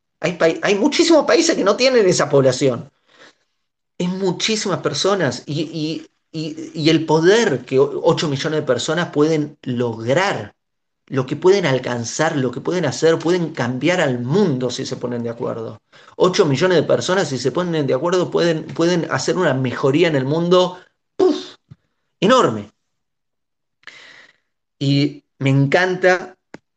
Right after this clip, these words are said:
que, que nos pongamos, eh, ocho millones de personas a hacer bur-, digamos, no la burla, pero a reírnos. Si, si el hecho de que hacerme bullying ayudó a que o-, más de ocho millones de personas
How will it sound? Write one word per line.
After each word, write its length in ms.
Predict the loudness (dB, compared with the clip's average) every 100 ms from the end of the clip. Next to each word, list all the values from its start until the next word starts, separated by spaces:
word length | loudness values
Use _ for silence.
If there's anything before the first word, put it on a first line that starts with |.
| _ _ _
que, 480 | 0 2 4 2 0
que 80 | -4
nos 140 | 0
pongamos, 840 | 0 4 2 2 -2 -4 -6 -12 _
eh, 140 | -6 -2
ocho 240 | 0 0 -2
millones 320 | 0 0 2
de 80 | 0
personas 560 | -2 0 2 2 0 -4
a 60 |
hacer 300 | -6 2 2
bur-, 360 | 4 4 4 2
digamos, 280 | 0 0 2
no 120 | 2
la 100 | 4
burla, 420 | 4 4 2 -4
pero 160 | -2 0
a 60 | 2
reírnos. 720 | 2 2 2 0 -8 -12 -16 -20 -20
Si, 600 | -16 -8 -2 0 0 -4 _ _ _ -16
si 300 | -12 -2 2
el 80 | 4
hecho 300 | 4 4 4
de 160 | 4
que 380 | 2 2 2 -4 _ _ _ -6
hacerme 460 | -4 2 2 4 4
bullying 500 | 6 4 2 -4 -12 _ _ _ _ _ _ _ _ _ _ _ _
ayudó 540 | -4 -2 2 6 6 6
a 120 | 2
que 300 | 2 2 2
o-, 300 | 0 0 -6 -6
más 200 | 0 2
de 100 | 2
ocho 180 | 0 -2
millones 300 | 0 2 2
de 80 |
personas 720 | 4 4 4 2 2 -2 -6